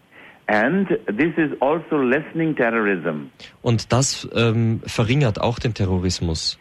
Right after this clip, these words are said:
Speaker 1: These are our pastoral visions.
Speaker 2: Das sind unsere pastoralen Visionen.
Speaker 1: And, uh, I would, uh, like to, all those who are hearing me, please pray for us and do help us.
Speaker 2: Und ich bitte alle, die mich jetzt hören,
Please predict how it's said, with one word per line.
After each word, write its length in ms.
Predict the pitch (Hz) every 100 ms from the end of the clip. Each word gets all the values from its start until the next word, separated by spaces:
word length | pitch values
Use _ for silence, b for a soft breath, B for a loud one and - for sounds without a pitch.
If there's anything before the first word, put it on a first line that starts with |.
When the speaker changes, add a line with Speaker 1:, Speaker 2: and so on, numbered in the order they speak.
| -
Speaker 1:
These 320 | 110 170 156
are 100 | 143
our 180 | 131 120
pastoral 640 | - 147 156 - 139 131
visions. 480 | 113 113 101 82 85 - B B
Speaker 2:
Das 180 | - 123
sind 120 | 135
unsere 260 | 127 120 123
pastoralen 680 | - 113 - 104 104 117 117
Visionen. 560 | 110 110 101 95 85
Speaker 1:
And, 380 | 110 120 123 110 -
uh, 200 | - 98 -
I 200 | 117 117
would, 140 | 120
uh, 160 | 110 123 -
like 340 | 113 120 135 -
to, 80 | 123 95 92
all 360 | 123 165 202 190
those 280 | 175 165
who 120 | 151 147
are 100 | 139
hearing 380 | 147 139 135
me, 220 | 127 123 120 B B B _
please 260 | 135 156 160 -
pray 240 | 147 170
for 200 | 170 143
us 200 | 131 135 135 -
and 240 | 127 120
do 180 | 147 156
help 320 | 127 113 101
us. 140 | - - - B B -
Speaker 2:
Und 160 | 117 117
ich 140 | 117
bitte 300 | - 139 123
alle, 220 | 127 139
die 140 | 113 107
mich 200 | 110 -
jetzt 280 | 117 - -
hören, 440 | 110 107 101 90